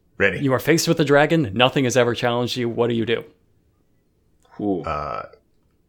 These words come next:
Speaker 1: oof, uh, it feels like you're leading us into something unexpected, but barbarians don't do the unexpected. We walrus noise.
Speaker 3: Yeah. Yeah, I'm gonna agree. In fact, I might even set my golden sword aside specifically,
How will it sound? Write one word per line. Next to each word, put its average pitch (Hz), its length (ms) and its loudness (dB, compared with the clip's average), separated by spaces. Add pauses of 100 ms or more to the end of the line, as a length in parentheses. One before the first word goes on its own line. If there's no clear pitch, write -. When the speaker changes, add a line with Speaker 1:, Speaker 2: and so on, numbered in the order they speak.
(500)
Speaker 1:
oof, - 340 -16
uh, 135 160 -6
it 120 200 -4
feels 156 240 4
like 147 120 2
you're 117 100 0
leading 120 300 2
us 104 180 0
into 104 220 -2
something 107 460 -4
unexpected, 117 920 -2 (320)
but 107 160 -2
barbarians 104 640 2
don't 101 300 -6
do 110 140 -4
the 80 160 -6
unexpected. 78 680 -6 (260)
We 95 220 -4
walrus 92 560 0
noise. 73 480 -8 (440)
Speaker 3:
Yeah. 101 520 4 (180)
Yeah, 117 220 8
I'm 135 140 8
gonna 202 180 6
agree. 143 300 8
In 127 100 6
fact, 151 240 6
I 156 60 8
might 226 180 6
even 135 180 4
set - 380 2
my 127 160 2
golden 117 360 6
sword 107 360 4
aside 110 720 0 (420)
specifically, 98 1120 2